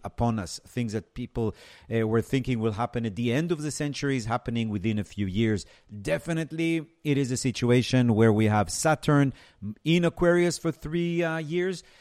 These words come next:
Last time Saturn was in Aquarius, remember, the internet was created. Now Saturn is in Aquarius, uh, just finished its role in Aquarius for the last three years. And the internet was used in order to give the informational platform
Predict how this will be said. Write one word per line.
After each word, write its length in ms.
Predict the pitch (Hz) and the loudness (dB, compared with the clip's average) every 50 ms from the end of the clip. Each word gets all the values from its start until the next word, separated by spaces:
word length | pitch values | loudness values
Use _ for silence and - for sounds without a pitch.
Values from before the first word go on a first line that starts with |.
| _ - | _ -6
Last 260 | 101 113 113 113 - | -4 -2 -2 -2 -2
time 160 | - 131 120 | -2 -2 -2
Saturn 360 | 110 - 135 127 120 - 127 120 | -2 -2 -2 -2 0 0 0 0
was 120 | 120 110 | 0 0
in 100 | 117 117 | 0 -4
Aquarius, 460 | 113 - - 123 123 123 123 - - | -4 0 0 2 2 2 0 -2 -4
remember, 540 | 120 110 104 113 117 120 120 123 123 127 - - 95 | -4 -4 -2 -2 -4 -2 0 0 0 0 -2 -6 -8
the 140 | 117 117 - | -8 -6 -4
internet 680 | 139 160 165 - - 165 156 151 151 147 - - - - | -4 -4 -4 -4 -6 -6 -4 -2 -2 -4 -4 -8 -12 -8
was 220 | 147 151 147 127 - | -6 -6 -6 -6 -6
created. 560 | - 143 147 143 143 143 139 143 139 117 107 | -6 -2 0 0 2 2 2 0 -2 -4 -4
Now 300 | 107 104 110 117 123 120 | -6 -4 -2 -2 -2 -4
Saturn 420 | - - 131 123 120 - 123 120 | -4 -2 -2 -2 -2 -4 -6 -6
is 100 | 117 101 | -6 -4
in 100 | 113 110 | -6 -6
Aquarius, 540 | 107 - - 117 117 113 113 110 104 - - - - - - _ _ - | -8 -6 -4 -4 -2 0 0 -2 -2 -4 -8 -14 -18 -20 -20 _ _ -4
uh, 220 | 113 110 110 107 | -2 0 0 0
just 240 | 92 104 120 113 - | 0 -2 -4 -4 -2
finished 380 | - - 123 123 120 - - 120 | -2 0 0 0 0 -2 -4 -6
its 160 | 101 - - | -6 -4 -2
role 220 | 107 110 117 117 | 0 0 2 2
in 100 | 117 107 | 0 0
Aquarius 400 | 110 - - 117 113 110 104 - | -2 -2 0 0 2 2 0 -2
for 100 | - 104 | -4 -6
the 80 | 95 98 | -4 -2
last 260 | 104 110 107 101 - | -2 -2 -4 -4 -6
three 140 | - 110 110 | -8 -6 -4
years. 340 | 110 139 185 196 165 - - _ _ _ _ _ _ _ | -2 0 0 0 -2 -4 -8 _ _ _ _ _ _ _
And 380 | - 139 135 135 135 135 131 - _ - | -2 0 0 2 0 0 -2 -6 _ -14
the 280 | 113 101 107 123 113 | -8 -4 -2 -2 -2
internet 480 | 127 127 - 127 123 117 117 120 - - | -2 -2 -2 -2 -2 0 -2 -2 -4 -4
was 260 | 95 104 107 87 82 | -6 -6 -6 -6 -4
used 460 | 95 120 175 202 175 120 90 - - | -2 0 0 2 2 0 -2 -6 -12
in 240 | - - 123 123 120 | -12 -8 -6 -6 -4
order 240 | 117 123 123 120 117 | -4 -4 -4 -4 -6
to 160 | 92 - 110 | -8 -10 -12
give 340 | 90 110 120 113 90 85 82 | -8 -6 -6 -6 -6 -8 -10
the 220 | 107 107 107 95 - _ _ _ - | -8 -8 -8 -10 -12 _ _ _ -4
informational 840 | 156 151 139 123 - 139 127 120 143 156 147 - - 139 131 117 107 | -4 -4 -4 -4 -6 -6 -4 -4 -4 -6 -6 -6 -8 -8 -6 -8 -8
platform 720 | - - - 147 165 170 - - - 120 113 104 98 92 | -8 -6 -4 -4 -4 -4 -6 -8 -8 -6 -4 -4 -6 -8